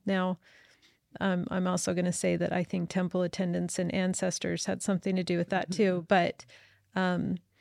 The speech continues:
Speaker 1: <clears throat> but because those seeds had been planted, when she heard something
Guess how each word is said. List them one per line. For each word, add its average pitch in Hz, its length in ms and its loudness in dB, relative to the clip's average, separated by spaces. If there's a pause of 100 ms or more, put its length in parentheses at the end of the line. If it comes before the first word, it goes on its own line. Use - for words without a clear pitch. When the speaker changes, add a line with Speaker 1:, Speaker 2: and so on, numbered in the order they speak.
(120)
Speaker 1:
<clears throat> - 460 -4
but 196 400 8 (260)
because 214 380 4
those 202 180 4
seeds 185 340 0
had 185 180 -4
been 190 180 2
planted, 226 760 0 (580)
when 196 320 6
she 208 760 2 (240)
heard 277 440 2
something 185 800 0